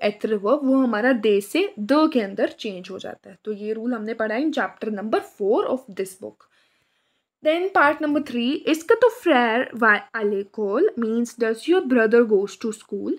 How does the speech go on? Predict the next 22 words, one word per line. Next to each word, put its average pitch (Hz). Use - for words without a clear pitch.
So -
you 226
will 208
write, 220
"Oui, 214
mon 254
frère," 208
या 254
फिर 277
आप 285
ऐसे 240
भी 311
लिख 294
सकते 220
हो, 226
mon 269
frère, 226
या 240
फिर 240
लिख 226
सकते 226
हो, 247